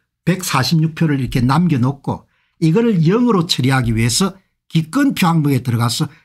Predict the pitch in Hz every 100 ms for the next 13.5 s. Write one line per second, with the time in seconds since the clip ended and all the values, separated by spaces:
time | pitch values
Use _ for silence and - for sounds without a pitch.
0 | - 123 135 165 196 - 170 165 165 -
1 | 110 147 127 127 127 113 - 202 180 190
2 | 156 113 - - _ _ _ _ _ _
3 | _ - 185 214 170 - - 180 175 -
4 | 120 120 151 160 - 196 170 _ _ -
5 | 135 143 170 185 - 185 170 165 143 127
6 | 120 143 - 127 117 120 143 - 107 98
7 | 123 135 - 185 180 _ _ - 127 135
8 | 170 180 - 185 170 - 107 - 117 117
9 | 113 107 117 - - 156 151 160 107 90
10 | 85 87 - - _ _ _ - - _
11 | _ _ _ _ _ _ _ _ _ _
12 | _ _ _ _ - 135 127 - 226 165
13 | - 165 147 135 _